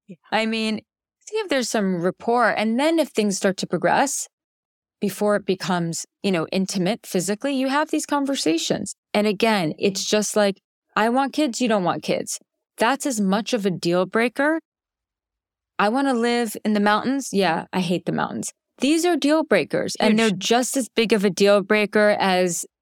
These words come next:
Speaker 2: someone who, like, wants to eat pasta every night and the other <laughs> person.
Speaker 1: And I always tell people,
Speaker 2: So
Speaker 1: like, use the shower. I always, don't rehearse in the shower, but speak out loud, speak your truth in the shower.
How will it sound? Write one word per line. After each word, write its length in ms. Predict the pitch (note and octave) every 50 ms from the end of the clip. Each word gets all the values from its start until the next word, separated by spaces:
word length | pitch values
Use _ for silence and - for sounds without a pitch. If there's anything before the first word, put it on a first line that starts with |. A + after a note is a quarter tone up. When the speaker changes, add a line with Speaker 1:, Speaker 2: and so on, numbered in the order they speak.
| _ _ _ _ - F#3
Speaker 2:
someone 400 | - - G#3+ G3+ G3 G3+ G3+ G3+
who, 240 | G3 G3+ G3 F#3+ F3+
like, 240 | F3+ F3+ E3+ F3 -
wants 240 | E3+ F3+ F#3 F#3+
to 80 | - G#3
eat 120 | E3+ -
pasta 380 | - - D#3+ F3+ B3+ - - G3+
every 220 | F3 E3 D#3+ F3
night 140 | E3+ E3+ E3+
and 140 | F3 F3+ F3
the 40 | E3+
other 140 | F3 G#3 G3+
<laughs> 140 | - -
person. 260 | - D4 - - - _ _ _ _ _ _ _ _ _ _ _ _ -
Speaker 1:
And 120 | A3 A3 A#3+
I 100 | A#3 B3+
always 180 | D4 F#4 F4+
tell 100 | - E4+
people, 260 | C4+ D4 D4 A#3+ A#3+ A#3+
Speaker 2:
So 40 | A#3
Speaker 1:
like, 180 | A3+ A#3+ G3+
use 180 | G3+ C4+ D#4+ D#4+
the 60 | F4+
shower. 520 | - - - E3 E3 G#3+ A3+ - - - -
I 120 | - D#3 F#3
always, 560 | F#3+ G3+ A3 A#3 B3+ C4 A3+ - - - - _ _ _ _ _ _ _ _ _ _ _ _ _ _ _ _
don't 240 | - F3+ G3 G#3 -
rehearse 360 | - C4+ - C#4 D#4+ E4+ -
in 60 | - A#3
the 60 | G#3+
shower, 360 | - - E3+ D3+ D3 D3+ E3
but 140 | E3+ B3+ -
speak 220 | - - B3+ A3+
out 160 | A#3 G#3 F3+
loud, 220 | - E3 D#3+ D3+ D3+
speak 180 | - G3 F3+
your 80 | - F3
truth 220 | - - D#3+ -
in 60 | - D#3
the 60 | D3
shower. 360 | - - A2 G#2+ A2+ - -